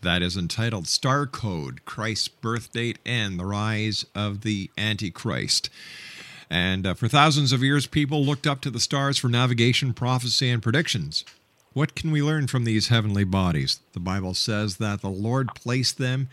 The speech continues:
there as a faithful witness to mark the seasons, the days, and the times.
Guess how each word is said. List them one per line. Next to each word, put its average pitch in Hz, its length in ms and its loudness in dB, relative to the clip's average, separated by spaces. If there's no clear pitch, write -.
there 127 380 0
as 120 320 0
a 107 140 0
faithful 151 420 2
witness 131 460 2
to 123 180 0
mark 120 300 -2
the 117 80 -2
seasons, 135 560 0
the 127 120 0
days, 131 300 0
and 123 100 -2
the 107 60 0
times. 123 720 -2